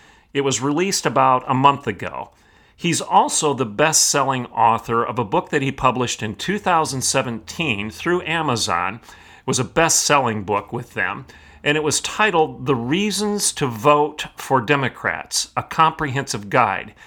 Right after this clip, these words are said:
And it consisted of chapter headings and two hundred and sixty-six accompanying pages that were blank. <laughs> I'm serious. He actually had the audacity and the guts to do this. Two hundred and sixty-six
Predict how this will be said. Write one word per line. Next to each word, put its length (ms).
And 100
it 120
consisted 720
of 260
chapter 560
headings 500
and 200
two 160
hundred 280
and 120
sixty-six 1080
accompanying 680
pages 880
that 280
were 160
blank. 680
<laughs> 160
I'm 240
serious. 560
He 140
actually 460
had 220
the 100
audacity 640
and 100
the 60
guts 320
to 100
do 240
this. 380
Two 280
hundred 340
and 160
sixty-six 920